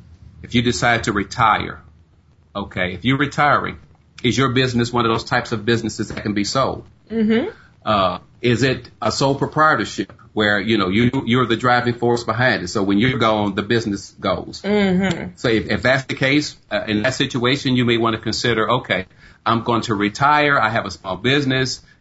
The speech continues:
Speaker 1: Maybe I have some assets. Maybe I'll sell those things. Uh, one of the things that, that, that made me think of was I talked to a dentist one time.
Speaker 2: Mm-hmm.
Speaker 1: And I asked him, he had been, been in business, I know, over thirty years. And I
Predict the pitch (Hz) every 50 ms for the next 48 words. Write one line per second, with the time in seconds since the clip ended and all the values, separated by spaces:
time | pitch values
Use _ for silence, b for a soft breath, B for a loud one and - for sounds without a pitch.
0 | b - 110 113 110 110 104 117 107 104 - 107 95 117 123 131 127 - 123 123
1 | 120 - 113 107 107 104 104 101 101 101 - - 127 123 127 117 120 120 120 120
2 | 123 - - 113 113 110 110 110 110 107 - - _ _ _ _ _ _ _ -
3 | - 104 101 98 95 92 90 - - _ _ _ _ - 131 123 143 180 180 170
4 | 160 - 147 139 127 - 123 110 - - - - 120 113 113 110 127 120 113 -
5 | - 131 127 120 110 107 - 143 143 147 - 101 92 92 104 104 101 - - 117
6 | 110 - 147 120 110 - 127 113 104 107 135 147 131 110 98 - 104 95 95 92
7 | - - 95 92 90 90 - - - 240 240 240 226 220 233 233 220 208 208 214
8 | 202 - - - - - _ b b b b b b - 110 127 147 175 - -
9 | - 196 175 165 - - - 151 104 104 165 190 143 123 123 117 - - - -
10 | 151 151 139 113 - 143 147 135 120 120 113 107 - 113 113 117 117 143 143 131
11 | 110 107 104 95 - 135 131 123 131 147 190 208 151 - 95 - 117 127 151 156
12 | - - -